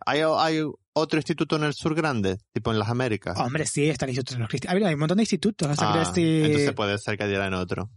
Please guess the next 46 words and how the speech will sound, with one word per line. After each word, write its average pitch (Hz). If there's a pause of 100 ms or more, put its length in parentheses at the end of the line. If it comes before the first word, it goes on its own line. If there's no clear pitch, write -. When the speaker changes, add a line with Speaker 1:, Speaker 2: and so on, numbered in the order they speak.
(120)
Speaker 1:
Sí, 104
sí. 180
Speaker 2:
Lo 170
que 165
pasa 185
es 190
que 196
el 185
instituto 170
de, 190
de 185
Granadilla 180
era 165
en, 139 (340)
en 156
su 156
momento, 165
claro, 160
estamos 139
hablando 156
de 160
hace, 160 (340)
pff, - (800)
quince 156
años, 131
o -
sea, 139
un 131
poco 143
menos, 131
igual 139 (460)
doce 160
años, 170
que, 160 (220)
claro, 180
el 156
único 175
que 180
era, 190 (240)
pues 160
eso, 147
pues 143
que 170
no 151
era, 160
eh, 151